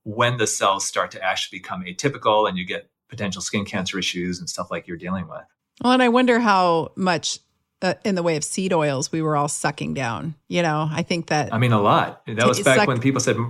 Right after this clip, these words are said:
Speaker 1: "Margarine is, like, good for you." Like,
Speaker 2: <laughs>
Speaker 1: have as much mar-, my dad was a physician. And I remember it back then, my mom got
Speaker 2: <laughs>
Speaker 1: margarine for us and I was putting a ton of it on my toast. And my mom asked my dad, like, "Is that okay for him to eat that much margarine?" He goes, "Oh yeah,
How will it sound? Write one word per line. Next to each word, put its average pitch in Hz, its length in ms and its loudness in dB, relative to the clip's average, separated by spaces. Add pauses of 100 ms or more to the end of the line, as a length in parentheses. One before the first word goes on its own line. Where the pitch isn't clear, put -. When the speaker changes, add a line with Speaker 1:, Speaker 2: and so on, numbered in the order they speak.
Speaker 1:
"Margarine 131 480 4
is, 110 120 2
like, 107 220 2
good 190 180 8
for - 160 0
you." 87 260 2
Like, 90 220 0
Speaker 2:
<laughs> - 80 2
Speaker 1:
have 135 140 6
as 143 100 2
much 151 240 4
mar-, 156 140 2
my 165 140 4
dad 175 180 6
was 147 140 6
a 135 80 6
physician. 120 640 2 (420)
And 123 100 2
I 127 60 6
remember 147 340 6
it 127 140 4
back 135 240 4
then, 135 400 2 (320)
my 117 380 4 (120)
mom 139 340 4
got 123 220 4
Speaker 2:
<laughs> 123 60 4
Speaker 1:
margarine 160 280 4
for 117 180 4
us 110 260 2
and 113 180 -2
I 113 60 4
was 117 120 2
putting 151 260 0
a - 140 -6
ton 240 300 4
of 180 80 6
it 131 100 6
on 127 120 4
my 104 140 2
toast. 135 440 2
And 113 120 0
my 113 120 6
mom 135 240 4
asked 131 220 0
my 107 80 0
dad, 139 260 2
like, 98 160 0
"Is 123 100 2
that 247 120 4
okay 196 340 4
for 165 60 0
him 143 80 2
to 120 80 2
eat 135 140 2
that 151 120 4
much 135 220 0
margarine?" 147 300 4
He 143 60 2
goes, 117 60 2
"Oh 135 140 8
yeah, 156 180 6